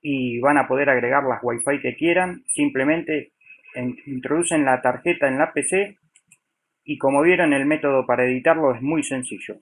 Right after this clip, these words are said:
Espero que les sirva y cualquier cosa me consultan. Voy a estar subiendo más videos, así que si se quieren enterar, suscríbanse al canal y aprieten la campanita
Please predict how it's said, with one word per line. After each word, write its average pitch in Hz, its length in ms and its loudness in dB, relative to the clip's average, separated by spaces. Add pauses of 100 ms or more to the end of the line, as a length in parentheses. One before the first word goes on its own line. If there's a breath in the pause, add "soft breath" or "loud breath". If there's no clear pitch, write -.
(120)
Espero 165 340 0
que 156 100 0
les 156 180 0
sirva 220 420 2 (840)
y 131 920 2 (760)
cualquier 143 380 2
cosa 180 500 0
me 135 180 -2
consultan. 107 680 -4 (760)
Voy 143 160 2
a 139 40 4
estar 147 180 2
subiendo 147 320 4
más 147 180 6
videos, 202 540 4 (520)
así 123 280 -4
que 131 100 -2
si 120 140 -8
se 135 120 -6
quieren 147 260 2
enterar, 165 380 6
suscríbanse 147 540 -2
al 156 100 0
canal 202 360 2 (300)
y 131 100 0
aprieten 135 380 -2
la 127 120 0
campanita 151 680 2